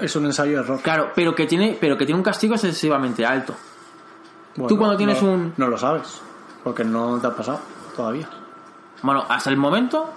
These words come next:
Speaker 2: hasta el momento lo que tenemos claro es que pri-, en principio hay una perma-, unas muertes.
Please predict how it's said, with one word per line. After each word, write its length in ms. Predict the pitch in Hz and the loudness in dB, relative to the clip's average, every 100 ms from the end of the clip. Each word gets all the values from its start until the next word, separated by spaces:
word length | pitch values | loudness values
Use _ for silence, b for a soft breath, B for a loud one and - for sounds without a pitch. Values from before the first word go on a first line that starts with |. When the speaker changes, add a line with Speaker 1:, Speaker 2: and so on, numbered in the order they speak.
| - - - - | -18 -20 -12 -6
Speaker 2:
hasta 200 | 139 139 | -2 0
el 60 | |
momento 260 | 139 156 139 | 2 2 2
lo 100 | 131 | 2
que 80 | 135 | 2
tenemos 320 | 156 190 185 | 2 2 2
claro 280 | 143 123 123 | 2 2 0
es 40 | |
que 140 | 143 127 | 0 -2
pri-, 200 | - 147 156 | -2 0 2
en 80 | 147 | 2
principio 320 | 160 240 226 | 2 2 2
hay 40 | 196 | 2
una 140 | 165 | 2
perma-, 360 | 151 139 113 - | 2 0 -2 -2
unas 720 | 139 139 143 139 135 127 123 127 | -2 0 2 2 2 0 -2 -2
muertes. 500 | 117 107 110 110 | -2 -2 -6 -8